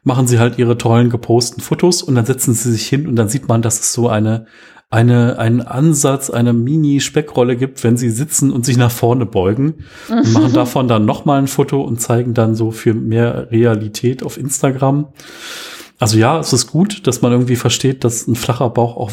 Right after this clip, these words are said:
Speaker 1: weg ist, wenn man irgendwie sitzt und wenn man sich irgendwie krümmt. Das ist,
Speaker 2: Mhm.
Speaker 1: glaub ich, schon mal ein guter Ansatz, aber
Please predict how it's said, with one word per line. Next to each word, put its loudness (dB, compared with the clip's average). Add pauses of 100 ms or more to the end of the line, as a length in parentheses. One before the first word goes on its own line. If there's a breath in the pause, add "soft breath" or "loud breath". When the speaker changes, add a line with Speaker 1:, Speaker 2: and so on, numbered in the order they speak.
Speaker 1:
weg 0
ist, -2
wenn 4
man 2
irgendwie 2
sitzt -2
und 0
wenn 2
man 0 (120)
sich -2
irgendwie 0
krümmt. 0 (640 loud breath)
Das -2
ist, -2
Speaker 2:
Mhm. -6
Speaker 1:
glaub 2
ich, -6 (160)
schon 0
mal 4
ein 2
guter -2
Ansatz, -2
aber -2